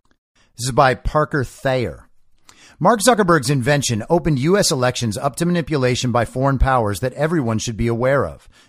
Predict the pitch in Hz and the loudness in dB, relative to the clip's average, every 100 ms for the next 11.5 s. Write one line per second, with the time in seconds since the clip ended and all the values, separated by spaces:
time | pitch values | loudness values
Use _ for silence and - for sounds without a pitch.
0 | - 110 113 120 127 120 - 117 110 - | -4 0 2 2 2 0 -2 -6 -4 -8
1 | 82 95 - _ _ 147 147 185 190 117 | -14 -18 -20 _ _ -4 0 2 2 0
2 | 104 104 85 - 64 - - - 131 - | 0 -2 -6 -10 -16 -20 -20 -10 -2 2
3 | 147 143 - 127 120 123 131 107 - _ | 2 0 -2 -2 0 0 -2 -4 -8 _
4 | - 131 147 135 113 110 117 120 139 - | -6 -2 -2 -2 -4 -4 -2 0 0 -4
5 | - - - - _ _ _ _ - - | -12 -14 -18 -20 _ _ _ _ -20 0
6 | 165 156 180 196 247 262 196 185 170 151 | 2 4 4 2 2 0 0 0 0 0
7 | 139 110 127 131 113 98 147 180 170 143 | 0 0 0 0 -2 -6 -2 0 0 0
8 | 113 143 151 127 117 110 90 - 98 - | 0 0 0 2 2 2 -2 -8 -6 -2
9 | 151 117 101 143 131 104 - 123 - 120 | -2 -4 -4 -4 -2 -4 -4 -4 -2 0
10 | 110 78 - 101 135 147 175 170 - 131 | 0 -4 -12 -4 0 0 0 -6 -2 -2
11 | 127 113 101 - | 0 -2 -4 -8